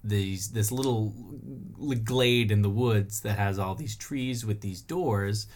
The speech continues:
and they're all in the shape of different towns, I guess, or I guess they're all in the shapes of different iconic symbols of holidays. So there's, like, the Easter egg, there is the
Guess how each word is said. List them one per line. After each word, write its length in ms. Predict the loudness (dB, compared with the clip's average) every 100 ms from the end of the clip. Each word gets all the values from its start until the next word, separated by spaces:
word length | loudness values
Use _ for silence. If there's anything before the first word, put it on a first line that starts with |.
| -20 -20 -18 -4
and 500 | -2 -2 -4 -6 -10 -4
they're 200 | 0 2
all 200 | 2 0
in 80 | 0
the 60 |
shape 380 | 0 -2 -4 -6
of 300 | -4 0 0
different 540 | 0 -4 -2 -4 -6 -12 -20 -20 -10
towns, 640 | -2 -2 -4 -12 -16 -12 -2
I 100 | 0
guess, 180 | 2
or 220 | 0 0 0
I 80 | 0
guess 180 | 2 4
they're 120 | 4
all 60 | 2
in 40 |
the 60 | 2
shapes 260 | 0 -2 0
of 120 | -2
different 360 | 0 0 -2 -4 -10 -20 -8 -2
iconic 500 | -2 2 2 2 2
symbols 460 | 2 2 2 -4
of 340 | -4 -4 -6 -10
holidays. 680 | 0 4 4 0 -8 -8 -10 -14 -12
So 140 | -8
there's, 180 | -6 -6
like, 120 | -8
the 180 | -10 -6
Easter 320 | -4 -4 -4
egg, 400 | -4 -6 -6 -6
there 280 | -6 -4 -6
is 400 | -4 -6 -6 -8 -10
the 440 | -10 -8 -10 -14